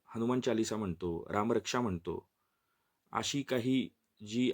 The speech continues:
आपल्याला सुरक्षा देणारी, अ, पाठ असतात, ते आपण नित्यनेमाने घरामध्ये करत असतो.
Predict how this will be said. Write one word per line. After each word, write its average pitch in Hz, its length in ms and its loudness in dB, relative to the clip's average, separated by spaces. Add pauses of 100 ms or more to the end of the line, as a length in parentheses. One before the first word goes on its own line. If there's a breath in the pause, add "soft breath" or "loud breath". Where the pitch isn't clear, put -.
आपल्याला 120 400 0
सुरक्षा 120 400 0
देणारी, 120 340 4 (280)
अ, 90 40 -4 (760)
पाठ 123 220 2
असतात, 98 280 -4 (100)
ते 107 60 -2
आपण 117 220 -4
नित्यनेमाने 113 580 -4
घरामध्ये 107 340 0
करत 107 260 -2
असतो. - 300 -12